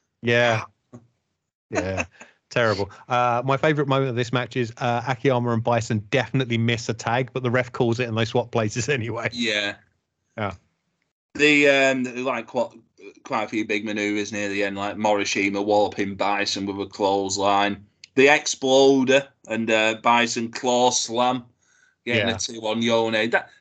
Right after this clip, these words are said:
Speaker 2: that's a, a comforting one on the hands, isn't it, with Yone's hair?
Speaker 1: <laughs> There's still a lot to get hold of. It's gotta be easier to, to claw slam him than, I don't know, somebody bald.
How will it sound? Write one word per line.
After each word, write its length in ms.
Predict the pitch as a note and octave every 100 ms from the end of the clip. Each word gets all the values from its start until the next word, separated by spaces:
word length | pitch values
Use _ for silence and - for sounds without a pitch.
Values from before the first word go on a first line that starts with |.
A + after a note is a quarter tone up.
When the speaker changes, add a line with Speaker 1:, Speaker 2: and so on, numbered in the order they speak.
| -
Speaker 2:
that's 240 | D#3+ -
a, 120 | C3 - - C3 C#3
a 80 | B2
comforting 640 | - C3 B2 A#2+ A2+ A2
one 160 | A2 G#2+
on 160 | G#2 G#2+
the 120 | G2+
hands, 340 | G2+ G#2 G#2+
isn't 160 | A#2+ A#2
it, 220 | G#2+ G#2+
with 180 | A#2+ A2+
Yone's 600 | A#2+ A#2 A2+ A2+ G#2+ G#2+
hair? 420 | A2 G#2+ F#2 F#2 - _ _ _ C#3
Speaker 1:
<laughs> 40 | - F#3+ - - G#3 - - - -
There's 120 | G3
still 140 | F#3+ F#3+
a 20 |
lot 140 | G3
to 60 | C#3+
get 120 | F3+
hold 240 | E3+ A3
of. 320 | D3 G#2 G#2+ C#3+
It's 200 | D3 C#3+
gotta 180 | F#3+ F3+
be 100 | D#3
easier 420 | D#3+ F#3 C3 G#2
to, 340 | G2+ B2+ A2+ A2+
to 260 | A#2 B2+ A2+ - - - -
claw 240 | - D#3 C#3
slam 320 | - C3 A#2+
him 200 | B2+ A#2+
than, 300 | A#2 A2+ A2
I 140 | C3+
don't 120 | B2
know, 200 | F#2+ G2
somebody 340 | A2+ C3 A2+ A2
bald. 500 | F#2 A#2 G2 G2+